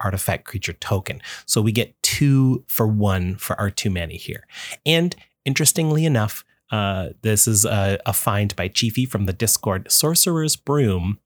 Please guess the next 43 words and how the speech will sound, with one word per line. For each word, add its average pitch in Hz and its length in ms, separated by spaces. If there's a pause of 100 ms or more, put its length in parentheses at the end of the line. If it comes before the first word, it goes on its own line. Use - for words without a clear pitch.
(280)
is 127 260
not 147 300
a 135 100
great 131 300
card, 117 360
but - 160
this - 200
might 113 400
be 143 120
the 135 120
deck 123 260
for 104 260
it. - 180 (120)
Two 165 200
mana, 131 360 (160)
artifact 120 380
creature 120 300
spirit, 98 520 (260)
two 120 180
one. 95 340 (280)
And 110 120
whenever 139 260
you 160 120
sacrifice 135 680
another 120 340
permanent, 104 500 (300)
you 117 120
may 113 120
pay 90 160
three. 127 500 (260)
And 107 100
if - 100
you 120 80
do, 160 240
create 143 240
a 143 60
token 135 460
that's 113 160
a 113 40
copy 113 340
of 104 120
Sorcerer's 98 500
Broom. - 280